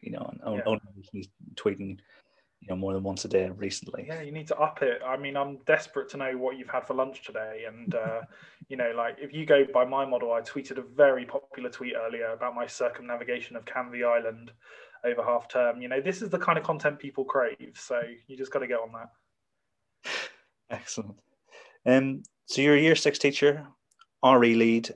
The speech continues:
Speaker 1: and executive for the National Association of Teachers of Religious Education.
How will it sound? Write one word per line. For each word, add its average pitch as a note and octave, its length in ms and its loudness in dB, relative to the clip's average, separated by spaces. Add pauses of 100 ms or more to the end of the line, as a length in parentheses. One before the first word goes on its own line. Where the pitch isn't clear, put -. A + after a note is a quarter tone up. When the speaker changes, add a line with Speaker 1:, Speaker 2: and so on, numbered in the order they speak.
Speaker 1:
and A2 480 0
executive C3 500 2
for - 120 -8
the A2 80 -2
National A#2+ 340 2
Association G#2+ 760 -2
of - 100 -8
Teachers A2+ 380 -2
of G#2 80 -4
Religious A2 260 4
Education. C#3+ 580 -2